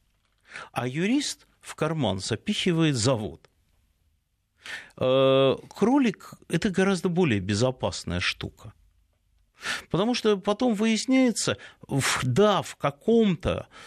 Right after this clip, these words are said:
с-, количестве случаев под лозунги о том, что частное и только частное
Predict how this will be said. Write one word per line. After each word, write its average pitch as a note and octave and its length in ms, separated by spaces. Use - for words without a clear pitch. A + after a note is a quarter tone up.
с-, - 320
количестве E3 640
случаев F#3 720
под B2+ 180
лозунги D#3 480
о B2+ 80
том, E3+ 220
что - 200
частное G#2+ 600
и D#2+ 40
только D3 440
частное F2+ 580